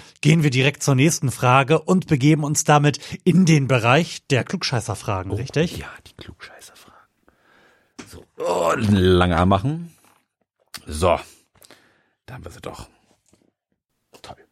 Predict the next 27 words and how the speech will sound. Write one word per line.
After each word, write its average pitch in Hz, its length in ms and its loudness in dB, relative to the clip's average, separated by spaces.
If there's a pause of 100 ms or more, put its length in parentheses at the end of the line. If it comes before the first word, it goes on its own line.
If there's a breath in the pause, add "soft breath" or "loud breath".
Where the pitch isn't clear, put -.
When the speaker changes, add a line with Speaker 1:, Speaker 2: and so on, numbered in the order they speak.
(160)
Speaker 2:
einfach 92 320 -18
nur 76 120 -16
toll. - 200 -20 (300 loud breath)
Speaker 1:
Und 165 340 0
da 147 80 6
Lars 165 260 4
jetzt 170 160 -2
erstmal, 151 320 -2
glaub 143 220 2
ich, 143 100 -2
am 127 100 -4
Fragen 170 400 0
sortieren 117 520 2
ist 160 240 2
und 123 340 -4
am 120 220 -2
Schauen 170 400 2
ist, 127 180 -4
welche 143 240 0
Fragen 139 300 -2
wir 135 80 0
davon 131 240 -2
schon 117 180 -4
hatten 170 240 2
und 117 200 -4
welche 120 240 2
nicht, 180 340 0